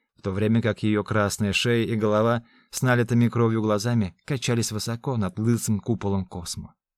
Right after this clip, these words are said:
Хранители постепенно обходили галерею со стороны Космо, и он знаками показал им,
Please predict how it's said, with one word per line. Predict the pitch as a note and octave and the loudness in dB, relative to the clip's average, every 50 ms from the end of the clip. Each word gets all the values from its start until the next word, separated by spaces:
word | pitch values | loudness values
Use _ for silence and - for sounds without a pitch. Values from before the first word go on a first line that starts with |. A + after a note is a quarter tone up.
| _ _ _ _ _ _ _ _ _ _ _ _ _ | _ _ _ _ _ _ _ _ _ _ _ _ _
Хранители | - C3 C#3+ D3 D3+ D3+ B2+ D3+ C#3 C#3 | -4 -2 0 2 2 2 2 2 2 2
постепенно | C3 C#3+ C3+ - D3+ - - D#3+ D#3 D3+ C#3+ | 0 0 -2 -4 -4 -4 -2 -2 -2 -2 -4
обходили | C3 - C3 B2+ B2 B2 A#2 A#2+ | -4 -6 -4 -2 -2 0 0 0
галерею | A2 A2 G#2+ G#2 G#2 G#2 G#2+ G#2 G#2 G2+ | 0 0 -2 -2 0 0 0 -2 -2 -2
со | - G#2 | -4 -8
стороны | - - - F2+ F2+ F#2+ G2+ | -8 -8 -8 -6 -4 -4 -6
Космо, | - A2+ A2 G2+ - - F#2+ F2 E2+ - - _ _ _ _ _ _ _ _ _ | -6 -8 -8 -8 -8 -8 -8 -10 -10 -12 -16 _ _ _ _ _ _ _ _ _
и | B2 C3+ | 0 2
он | D3+ D#3 D#3 | 4 4 4
знаками | C3 C3+ E3+ E3+ D#3+ E3+ E3 E3 | 2 2 0 2 2 2 2 2
показал | D3 D3+ D#3 - E3 D#3+ C#3+ D#3+ D#3 C#3+ A#2 | 2 0 -4 -4 -2 -2 -2 -2 -2 0 0
им, | G#2+ G#2 - | 0 -2 -2